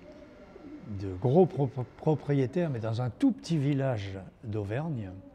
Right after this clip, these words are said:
euh, pas, situé pas loin de Brioude, euh, qui était, euh,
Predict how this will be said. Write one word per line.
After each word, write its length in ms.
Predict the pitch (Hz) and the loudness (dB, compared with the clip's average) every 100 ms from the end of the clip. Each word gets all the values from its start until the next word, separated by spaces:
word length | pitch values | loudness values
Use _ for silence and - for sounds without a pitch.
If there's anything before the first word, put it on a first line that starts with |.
| - - - - - - - - - 104 | -20 -20 -20 -20 -20 -20 -20 -20 -12 -6
euh, 180 | 92 90 | -6 -6
pas, 180 | 123 123 107 107 110 | -6 -4 -4 -6 -10
situé 420 | 98 - 110 123 117 | -10 -8 -4 -2 2
pas 140 | 127 | 2
loin 240 | 127 131 | 2 2
de 100 | 113 | 0
Brioude, 580 | 104 110 127 135 170 147 113 - - - - - - - - - - - 117 | 0 2 4 4 2 0 -6 -16 -20 -20 -20 -20 -20 -20 -20 -20 -20 -12 -6
euh, 280 | 107 101 98 | -4 -4 -6
qui 180 | 117 117 | -2 0
était, 400 | 110 139 131 127 | 0 2 4 4
euh, 500 | 104 95 92 90 90 | 2 -2 -4 -4 -6